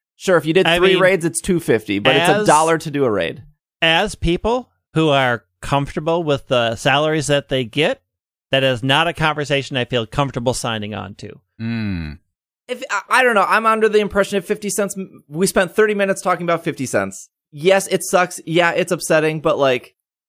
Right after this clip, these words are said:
Speaker 1: don't, like, don't play Pokemon Go then. Like, if, if, if you can't,
Speaker 2: I
Speaker 1: like
Speaker 2: mean, yeah.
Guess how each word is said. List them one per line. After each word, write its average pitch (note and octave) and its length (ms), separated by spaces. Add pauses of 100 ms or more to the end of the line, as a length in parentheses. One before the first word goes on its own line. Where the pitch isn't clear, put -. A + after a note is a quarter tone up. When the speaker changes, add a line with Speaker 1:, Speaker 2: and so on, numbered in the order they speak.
(140)
Speaker 1:
don't, E3 460 (160)
like, D3+ 180
don't F3+ 160
play D#3+ 140
Pokemon A2+ 380
Go F2+ 140
then. A#2 360
Like, B2 180
if, B2 160
if, - 320
if C3 240
you C#3+ 80
can't, C#3 400
Speaker 2:
I A2 60
Speaker 1:
like G#3+ 160
Speaker 2:
mean, C4 120
yeah. A3+ 220